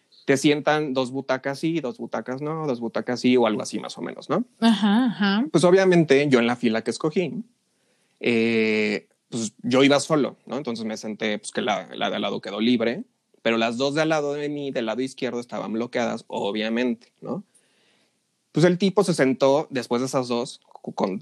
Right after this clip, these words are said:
Speaker 1: la chica con la que iba, iban cuatro personas, ¿no? Entonces, pues no se podían sentar juntos, se sentaron dos, no sé por qué los otros acompañantes se sentaron como dos filas adelante de él, este, pero se le ocurre al tipo decirle,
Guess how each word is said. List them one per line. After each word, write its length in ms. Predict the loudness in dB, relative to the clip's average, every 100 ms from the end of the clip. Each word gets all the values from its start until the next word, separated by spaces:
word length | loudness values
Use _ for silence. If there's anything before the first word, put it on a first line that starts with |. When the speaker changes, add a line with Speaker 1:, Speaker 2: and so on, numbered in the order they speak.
| -2
Speaker 1:
la 160 | -2
chica 260 | 0 0 0
con 160 | 2 2
la 100 | 2
que 120 | 4
iba, 340 | 6 4 0 -6 _
iban 260 | 4 4
cuatro 320 | 2 0 0 -4
personas, 480 | -6 -8 -14 -10 -6
¿no? 140 | -6 -8 _ _ _
Entonces, 600 | -4 0 2 2 0 -2 _ _ _ _ _
pues 120 | 0 2
no 80 |
se 100 | 2
podían 240 | 4 4 4
sentar 260 | 2 0
juntos, 540 | 2 2 4 0 0 -10 _ _ _
se 140 | -6
sentaron 440 | -2 0 4 4 4
dos, 240 | 2 0
no 200 | -2 -2
sé 100 | -2
por 180 | -4 -4
qué 80 | -2
los 220 | -4 -4
otros 300 | -6 -6 -6
acompañantes 640 | -6 -6 -4 -4 -4 -4
se 60 | -6
sentaron 340 | -6 0 0
como 220 | 2 -2 0
dos 180 | -2 0
filas 280 | 0 0
adelante 580 | -4 -12 -12 -14 -8 -8 -6
de 220 | -4 -4
él, 200 | -6 -12 _ _ _ _ _ _ _
este, 600 | -2 0 0 -2 -4 -6
pero 140 | 0 4
se 120 | 6
le 80 | 4
ocurre 260 | 4 2
al 80 | 2
tipo 240 | 0 -2 0
decirle, 600 | 0 0 0 0 -4